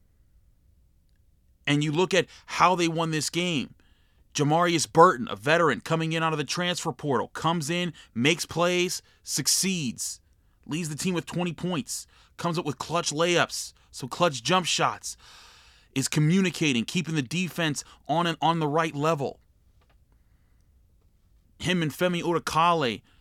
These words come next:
combined for thirty points in the game. Huge to get that kind of production out of Pitt's guards. You got Mahamadou Gueye getting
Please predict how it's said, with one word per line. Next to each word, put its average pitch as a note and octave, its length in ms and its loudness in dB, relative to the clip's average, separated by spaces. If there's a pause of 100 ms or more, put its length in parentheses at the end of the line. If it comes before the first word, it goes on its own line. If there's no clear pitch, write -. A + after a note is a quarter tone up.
(300)
combined D3+ 600 2
for C#3+ 400 2 (240)
thirty F3 360 2
points E3+ 400 -2
in D3+ 80 0
the C3+ 80 0
game. A2 400 -4
Huge F#3+ 600 0
to - 80 -4
get C3 160 -2
that C3 160 0
kind C3+ 160 0
of A#2+ 80 -2
production B2 400 -2
out A2+ 80 0
of G#2+ 80 -6
Pitt's A#2+ 220 -6
guards. - 460 -4 (680)
You B2 80 -6
got D#3+ 160 4
Mahamadou D#3+ 640 0
Gueye D#3+ 280 -6
getting B2+ 300 -2